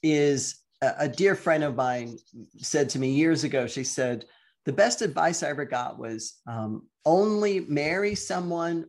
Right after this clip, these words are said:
or go into business with someone who you want to become like them."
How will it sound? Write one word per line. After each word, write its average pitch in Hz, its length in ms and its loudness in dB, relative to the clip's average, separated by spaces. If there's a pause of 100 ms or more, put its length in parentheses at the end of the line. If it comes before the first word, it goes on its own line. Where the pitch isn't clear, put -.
or 131 140 -2
go 139 260 0
into 147 160 -6
business 127 380 -4
with 123 100 -4
someone 117 540 -6 (200)
who 147 80 0
you 135 160 2
want 120 260 0
to 120 60 -4
become 113 460 -6
like 107 300 -4
them." 71 180 -10